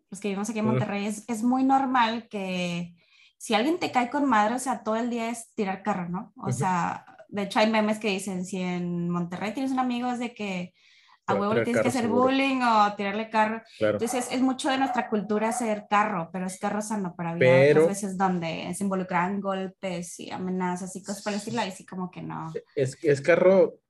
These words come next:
Speaker 2: dentro de lo que cabe es sano, o sea, porque también hay,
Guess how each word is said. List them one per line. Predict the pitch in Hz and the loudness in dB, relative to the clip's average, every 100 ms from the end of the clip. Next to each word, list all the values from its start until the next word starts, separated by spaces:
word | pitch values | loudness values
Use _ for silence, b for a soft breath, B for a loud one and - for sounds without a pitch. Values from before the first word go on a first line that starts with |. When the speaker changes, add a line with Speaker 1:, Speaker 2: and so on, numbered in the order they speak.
| - | -8
Speaker 2:
dentro | 135 135 113 120 | 0 0 2 2
de | 117 | 2
lo | 117 110 | 2 -2
que | 110 | -8
cabe | 113 110 151 147 | -4 2 4 4
es | 120 - - | 4 -2 -12
sano, | 92 85 147 139 | -12 -8 -2 0
o | 110 101 113 | 0 -2 -4
sea, | 104 101 101 101 - - | -2 0 -2 -4 -10 0
porque | 120 113 117 | 2 2 -2
también | 110 107 107 113 | -2 -2 0 4
hay, | 139 139 - | 4 4 0